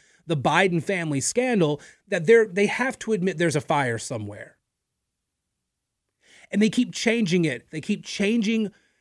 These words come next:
their, their talking points on this. First, it was, "No way, Joe Biden didn't have anything to do with any of this." Then it became, "Well, Joe Biden talked to the business, but it was about the weather and stuff like that." And that, who knows what the talking point's going to be now?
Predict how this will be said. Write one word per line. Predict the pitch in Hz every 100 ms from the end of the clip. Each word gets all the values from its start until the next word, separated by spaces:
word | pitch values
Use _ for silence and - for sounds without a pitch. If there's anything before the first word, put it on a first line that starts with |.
| _ -
their, | 170 180 175 170 - _
their | 156 165 170
talking | 165 - 226 220 175
points | 135 147 131 120
on | 120
this. | 113 113
First, | - 202 208
it | 190
was, | 165 143 139
"No | 175 226 247
way, | 165 117
Joe | 120 185 214
Biden | 170 156 147
didn't | 147 147
have | 143 127
anything | 151 160 170 156
to |
do | 135 143
with | 139 156
any | 175 139
of | 98
this." | 95 95 - _ _ _ _
Then | 143 220
it | 247
became, | 175 - 196 185 165 156 _ _
"Well, | - 220
Joe | 185 208
Biden | 202 208 175
talked | - 175 226 -
to | 143
the |
business, | 131 131 123 -
but | 156 165
it | 240
was | 254
about | 214 233
the | 180
weather | 147 160 147 120
and | 120
stuff | 160 143
like | 139
that." | 143 131
And | 180
that, | 170 165 -
who | 202
knows | 247 220
what | 185
the | 190
talking | 175 165 190
point's | - 170 -
going | 143 143
to |
be | 139
now? | 147 233 175 -